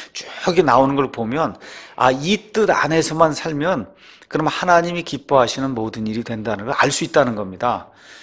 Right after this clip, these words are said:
그래서 예수님께서 이것을 마태복음 이십이 장 삼십육 절에서 사십사 절에 하나님을 사랑하고 내 이웃을 내 몸과 같이 사랑하는 거, 이 뜻 안에서만 하면 된다는 거예요. 그러면 저와 여러분이 어떤 것을 하든지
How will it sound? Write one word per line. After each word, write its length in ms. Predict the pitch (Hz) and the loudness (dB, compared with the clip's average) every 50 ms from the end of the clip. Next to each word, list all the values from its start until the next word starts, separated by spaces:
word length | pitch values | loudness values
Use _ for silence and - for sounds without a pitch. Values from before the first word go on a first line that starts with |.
| - - _ _ _ | -20 -20 _ _ _
그래서 240 | - 208 170 156 180 | 0 2 6 8 6
예수님께서 520 | 175 180 190 196 180 - 185 175 - 180 | 6 6 2 -2 0 2 2 2 2 2
이것을 680 | 170 147 127 147 123 - - 156 170 160 120 - - - - - - - - - | 0 2 2 2 2 2 2 2 4 4 2 0 -2 -8 -18 -20 -18 -18 -18 -2
마태복음 500 | - 131 139 - - 185 165 175 170 160 | 2 4 4 4 4 2 2 2 0 0
이십이 340 | 156 156 160 - - 160 147 | -2 -2 -2 -4 -4 -6 0
장 140 | 156 160 151 | 0 0 0
삼십육 540 | - 180 180 165 156 170 165 156 143 - - | 0 -2 -4 -4 -4 -4 -4 -4 -4 -6 -2
절에서 340 | - 139 127 131 127 - 107 | -2 0 0 0 -2 -4 -4
사십사 400 | 107 123 117 - - - 131 113 | -4 -4 -4 -4 -4 -2 -2 -2
절에 480 | 98 101 98 117 135 147 120 95 - - - - - - - - _ | -2 -4 -4 -2 -2 -2 -2 -4 -6 -12 -20 -20 -20 -20 -20 -20 _
하나님을 580 | - - - 175 175 175 175 175 180 175 165 | -10 -8 0 4 4 6 6 4 2 -2 -2
사랑하고 520 | 143 - 156 151 143 139 135 135 160 156 120 | 0 0 2 4 4 4 2 2 0 -2 0
내 80 | 127 127 | 0 0
이웃을 300 | 127 123 113 - 139 117 | 0 0 -2 -2 -4 -4
내 120 | 104 110 | -4 -4
몸과 260 | 110 113 113 107 107 | -4 -4 -4 -4 -4
같이 180 | 95 95 - - | -4 -4 -6 -10
사랑하는 460 | - - - 117 104 104 101 98 98 | -14 -10 -10 -8 -8 -8 -10 -10 -10
거, 100 | 95 104 | -12 -12
이 320 | 104 - 151 175 - - _ | -10 -8 -8 -8 -8 -6 _
뜻 180 | 208 214 202 - | -2 0 0 0
안에서만 580 | - - 123 131 135 135 123 - 135 127 135 131 | -2 -2 0 2 2 2 2 0 0 0 0 -2
하면 200 | - 143 127 120 | -2 -4 -6 -6
된다는 420 | 123 107 107 104 107 98 92 95 98 | -8 -10 -12 -12 -12 -12 -12 -12 -14
거예요. 300 | - 98 - - - _ _ _ _ - - - - _ _ | -16 -16 -18 -20 -20 _ _ _ _ -20 -20 -20 -20 _ _
그러면 440 | - 147 139 135 151 160 139 107 - - - - _ | -2 0 0 2 2 0 0 -2 -6 -16 -20 -18 _
저와 320 | - - 135 143 151 151 147 | -4 0 4 4 6 6 6
여러분이 380 | 143 135 135 123 135 143 139 - | 4 2 0 -2 -2 -6 -4 -2
어떤 380 | - 131 143 139 - 175 170 175 | 0 0 0 0 -2 -4 -2 -2
것을 200 | 165 143 151 143 | -4 -4 -4 -4
하든지 540 | 131 117 - 113 104 107 135 131 110 - | -6 -6 -6 -10 -12 -10 -10 -10 -12 -12